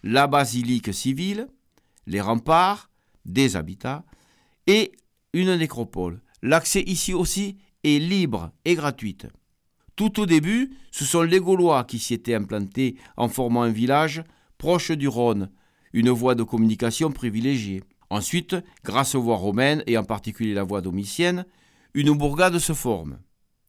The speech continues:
Au premier siècle avant Jésus-Christ, les Romains l'occuperont. On peut voir les vestiges de remparts, des tours de défense, de deux portes charretières et d'habitations. Le premier siècle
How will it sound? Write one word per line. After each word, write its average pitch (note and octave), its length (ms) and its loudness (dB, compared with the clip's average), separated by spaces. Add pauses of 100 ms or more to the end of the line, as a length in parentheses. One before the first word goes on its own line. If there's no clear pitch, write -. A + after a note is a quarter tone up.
(480)
Au C3 80 0
premier G3 380 2
siècle D#3 260 -2
avant B2+ 180 2
Jésus-Christ, A2+ 600 -6 (640)
les B2 140 4
Romains C3+ 460 4
l'occuperont. D3 640 0 (600)
On C3+ 120 4
peut D#3+ 120 2
voir F#3+ 240 2
les E3 80 0
vestiges D3 480 -2
de G2+ 160 -2
remparts, D3+ 720 0 (240)
des A2+ 160 -2
tours A2 200 -6
de A#2+ 100 2
défense, F#3+ 580 -2 (480)
de G#2 160 -2
deux B2 280 2
portes B2 360 0
charretières D#3+ 720 -4 (400)
et F#3+ 140 4
d'habitations. F3+ 720 -2 (880)
Le A2 160 2
premier F#3+ 380 2
siècle G3 500 0